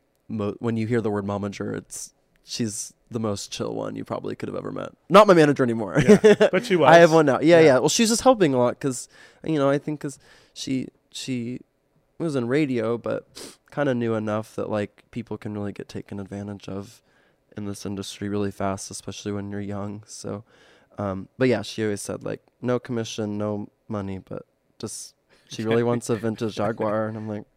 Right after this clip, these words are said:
Speaker 1: "Oh, okay, well, we'll
Speaker 2: We'll
Speaker 1: get,
Speaker 2: make it happen.
Speaker 1: we'll make it happen."
Speaker 2: <laughs> Yeah.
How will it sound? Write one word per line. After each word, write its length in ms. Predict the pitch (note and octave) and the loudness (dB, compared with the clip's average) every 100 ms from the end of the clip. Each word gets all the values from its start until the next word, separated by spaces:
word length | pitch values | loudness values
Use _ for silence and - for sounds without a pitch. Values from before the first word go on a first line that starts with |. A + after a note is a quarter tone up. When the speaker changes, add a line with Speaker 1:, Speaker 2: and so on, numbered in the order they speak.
| - | -20
Speaker 1:
"Oh, 80 | - - _ - | -20 -20 _ -12
okay, 500 | A2 - A#2+ A#3 C#3 A#2+ | -10 -6 -4 -6 -10 -12
well, 200 | A#2 A#2 _ _ _ _ | -14 -14 _ _ _ _
we'll 100 | B2+ | -8
Speaker 2:
We'll 60 | A#2 | -6
Speaker 1:
get, 100 | A#2 | -4
Speaker 2:
make 80 | G#2+ | -4
it 80 | G#2 | -4
happen. 240 | B2 D3 | -6 -8
Speaker 1:
we'll 100 | C#3 | -4
make 200 | C3+ C3+ | -4 -2
it 60 | C#3+ | 0
happen." 420 | D3 G3 F#3 C#3+ | -2 -2 -4 -2
Speaker 2:
<laughs> 40 | C3+ | -2
Yeah. 500 | D#3 F#3 F3+ F#3 | 2 4 4 4